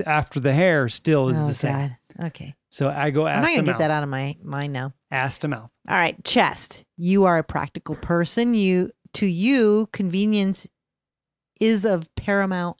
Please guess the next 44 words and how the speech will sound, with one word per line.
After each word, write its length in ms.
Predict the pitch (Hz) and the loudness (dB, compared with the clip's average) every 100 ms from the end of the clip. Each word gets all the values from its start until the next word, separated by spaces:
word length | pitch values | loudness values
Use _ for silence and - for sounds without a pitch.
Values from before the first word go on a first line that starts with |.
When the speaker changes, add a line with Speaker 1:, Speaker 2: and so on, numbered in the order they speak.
| _ | _
Speaker 2:
importance. 960 | 165 156 - 156 - - - - - - _ _ _ _ _ _ _ - - | -12 -12 -8 -8 -8 -14 -16 -18 -20 -20 _ _ _ _ _ _ _ -18 -4
And 120 | 202 202 | 0 2
then 100 | 202 | 2
we 40 | |
Speaker 1:
Okay. 80 | 196 | 4
Speaker 2:
got 60 | 185 | 2
a 20 | |
couple 180 | 190 190 | 0 -2
more. 200 | 175 131 - - | -2 -2 -10 -8
Speaker 1:
Uh-huh. 240 | 117 117 | -4 -4
Speaker 2:
Privates. 800 | 165 202 180 185 294 - - - _ _ _ - | -2 2 4 4 2 0 -6 -8 _ _ _ -4
You're 140 | 180 | -2
the 80 | 180 | 0
shy 340 | - 196 180 | 2 2 2
type. 400 | 185 202 170 226 | 2 0 0 0
If 120 | 190 175 | -4 -6
you 60 | |
start 240 | 170 208 196 | -2 0 2
off 180 | 185 - | 2 -2
with 140 | 190 | -6
your 80 | 196 | -6
privates, 720 | - 170 160 143 180 - - - | -4 0 0 -2 -6 -8 -18 -12
you're 140 | 202 | -4
Speaker 1:
You're 60 | 131 | -2
Speaker 2:
shy 280 | 110 185 190 | 0 2 2
Speaker 1:
shy. 60 | 113 | 0
Speaker 2:
type, 340 | 214 214 208 | 0 0 0
you 120 | 175 | -2
lack 320 | 160 156 - | 0 -2 -4
self-confidence. 840 | - 156 143 - 202 196 208 202 196 | -8 -6 -6 -4 -6 -2 -2 0 2
Speaker 1:
What? 420 | 247 311 302 - - | 4 4 2 -6 -4
Speaker 2:
And 120 | 220 | 2
have 180 | 202 208 | 4 4
very 380 | 196 196 202 202 _ | 2 2 2 0 _
small 440 | - - 180 175 | -10 -4 -2 -2
circle 440 | - - 156 156 - | -4 -6 -8 -10 -12
of 120 | - | -14
friends. 640 | - - - - 127 - _ _ _ _ | -16 -18 -18 -16 -16 -18 _ _ _ _
Speaker 1:
Oh, 340 | - 131 139 123 | -2 2 2 0
small, 280 | - 147 135 | 0 0 0
small 920 | - - 139 139 147 147 147 143 131 - | -2 -6 0 2 4 6 4 2 0 -10
circle 600 | - - 143 127 143 139 | -12 -4 -2 0 0 0
of 100 | 120 | 0
friends. 600 | - 131 123 117 226 - | -2 0 0 -2 -2 0